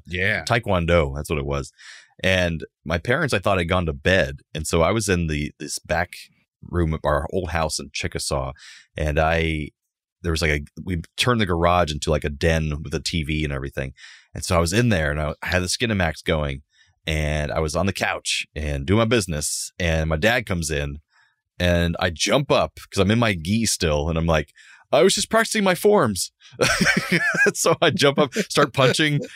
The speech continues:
Speaker 2: and, like, kicking, like, "Oh yeah, I was just practicing my forms. I wanna make sure I get them for, for, for, for this next week." And he's like, "Yeah, okay." <laughs> I just keep exits out.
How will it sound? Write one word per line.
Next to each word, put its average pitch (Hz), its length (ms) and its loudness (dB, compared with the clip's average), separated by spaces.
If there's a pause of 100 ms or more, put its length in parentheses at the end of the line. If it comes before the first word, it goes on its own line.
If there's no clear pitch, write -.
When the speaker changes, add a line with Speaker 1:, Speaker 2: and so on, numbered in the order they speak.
Speaker 2:
and, 127 80 2
like, 110 160 2
kicking, 147 380 0
like, 113 180 2 (160)
"Oh 214 140 6
yeah, 208 180 4 (240)
I 160 60 2
was 185 80 2
just 165 80 -8
practicing 190 240 0
my 175 80 2
forms. 165 440 0 (320)
I - 60 2
wanna 165 100 6
make 175 100 2
sure 175 120 2
I 165 40 4
get 170 160 0
them 151 160 0
for, 135 300 -2
for, 147 120 -4
for, 139 180 -4
for - 140 -2
this 139 240 0
next 143 180 -2
week." 175 220 0 (440)
And 98 80 2
he's 98 140 4
like, 90 160 0 (180)
"Yeah, 85 200 2
okay." 73 340 -2
<laughs> - 880 -2
I 175 60 2
just 135 280 0
keep 101 200 0
exits 92 420 -2
out. 90 140 2